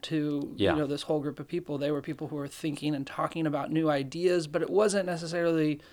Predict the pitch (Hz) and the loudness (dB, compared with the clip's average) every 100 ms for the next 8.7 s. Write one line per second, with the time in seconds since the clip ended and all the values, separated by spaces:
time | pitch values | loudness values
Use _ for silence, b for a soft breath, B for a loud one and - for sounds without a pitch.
0 | B B 170 170 160 156 156 147 - 151 | B B 0 4 6 6 4 2 0 -4
1 | - 220 202 180 165 180 170 165 139 139 | 4 8 8 8 6 4 2 2 2 0
2 | 160 156 196 175 - 156 151 139 - 170 | -4 -2 -2 0 0 0 -2 -6 -4 -4
3 | 156 147 - - 156 165 156 147 139 147 | -4 -8 -8 -2 -2 -2 -4 -4 -4 -2
4 | 151 165 151 139 131 - - - 151 - | 0 0 0 -2 -4 -8 -14 -4 -4 -2
5 | 170 165 170 160 - - - 135 - - | -2 2 4 4 0 -6 -4 -6 -6 -10
6 | B B - 175 165 147 147 139 139 139 | B B 0 4 6 4 4 2 2 0
7 | 139 - - - - - 156 156 165 160 | -2 -6 -6 -2 0 0 2 4 4 2
8 | 156 151 147 170 - - - | 0 0 -2 -6 -6 -8 -8